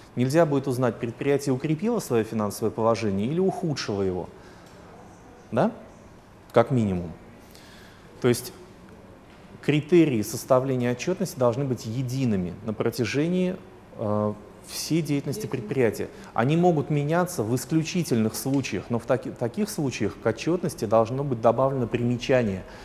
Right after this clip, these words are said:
Speaker 1: что эти критерии изменены. И еще один важный момент, который касается и отчетности, и того, кто ее составляет.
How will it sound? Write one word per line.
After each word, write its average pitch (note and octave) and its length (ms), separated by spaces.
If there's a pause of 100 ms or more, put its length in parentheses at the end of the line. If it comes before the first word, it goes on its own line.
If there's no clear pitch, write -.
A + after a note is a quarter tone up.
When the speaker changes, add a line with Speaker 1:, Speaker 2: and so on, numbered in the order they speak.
(100)
Speaker 1:
что - 160
эти A2+ 160
критерии D#3+ 640
изменены. C3 640 (1700)
И B2+ 80
еще C3 260
один A2+ 240
важный A2 260
момент, E3 300
который - 260
касается A2 600 (140)
и A2+ 240 (460)
отчетности, E3+ 800
и C3 80
того, B2 280
кто - 180
ее A#2+ 120
составляет. A#2 680